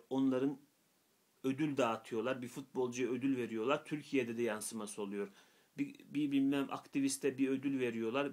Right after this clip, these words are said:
Türkiye'de de yansıması oluyor veya Müslüman aleminde de yansıması oluyor. Neden?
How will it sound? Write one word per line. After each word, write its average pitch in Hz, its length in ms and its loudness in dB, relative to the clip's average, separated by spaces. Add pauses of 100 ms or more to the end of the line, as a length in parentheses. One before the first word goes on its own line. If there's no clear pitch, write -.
Türkiye'de 135 500 -4
de 123 60 0
yansıması 110 680 -2
oluyor 101 300 -4
veya 110 160 -4
Müslüman 110 420 -4
aleminde 110 480 -2
de 117 40 -2
yansıması 107 640 -4
oluyor. 98 240 -4 (520)
Neden? 165 400 0